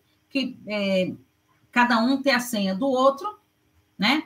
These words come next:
Pra se sentirem vai, mais seguros, vamos dizer assim, entre aspas, né? É, mas isso é um combinado. Tem casais que não têm a necessidade disso, de cada um tem o seu espaço individual lá e pronto.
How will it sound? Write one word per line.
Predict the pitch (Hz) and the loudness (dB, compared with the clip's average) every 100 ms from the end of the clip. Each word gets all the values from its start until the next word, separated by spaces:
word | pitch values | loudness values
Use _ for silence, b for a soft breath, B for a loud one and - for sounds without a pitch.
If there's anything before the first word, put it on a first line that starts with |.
| - | -4
Pra | 202 | -4
se | 196 - | -4 0
sentirem | 240 - 240 233 202 | 0 2 0 0 2
vai, | 208 185 | 2 2
mais | 180 202 175 - - | 0 0 0 -8 -14
seguros, | - - 233 269 240 175 180 | -8 0 2 4 2 0 0
vamos | 196 180 | 0 2
dizer | 175 180 196 | 0 -2 -2
assim, | 190 180 180 | -4 -4 -4
entre | 170 180 208 | -4 -2 0
aspas, | 170 151 - 156 | 0 -2 -10 -8
né? | 185 226 - b b b | -6 -6 -8 b b b
É, | - 214 202 196 196 190 175 208 208 - | -2 2 4 4 4 2 0 -6 -10 0
mas | 302 285 | 4 4
isso | 202 190 269 | 4 0 0
é | |
um | 262 | 0
combinado. | 262 220 302 427 349 196 202 | -2 -2 -2 2 2 2 -2
Tem | 392 | -4
casais | 392 392 226 240 330 - | 2 4 6 4 4 -4
que | 427 | -10
não | 453 | -6
têm | 311 277 | 0 2
a | 320 | 2
necessidade | 349 359 359 392 311 339 381 302 | -2 -4 -8 -4 0 0 0 -2
disso, | 320 - 160 | -2 -2 -6
de | 165 180 | -10 -4
cada | 202 196 190 | -2 0 0
um | 180 220 | 0 -2
tem | 233 233 | -2 -4
o | |
seu | - 196 190 160 - _ _ _ - | -4 -4 -2 -4 -8 _ _ _ -10
espaço | 180 - 196 190 - 175 - b b | -10 0 2 2 0 -10 -12 b b
individual | 185 196 185 190 185 190 185 196 | 0 0 0 -2 -2 0 2 2
lá | 185 185 254 294 - | 4 4 2 -2 -10
e | 339 | -12
pronto. | 359 440 226 202 185 | -4 -2 -2 -4 -12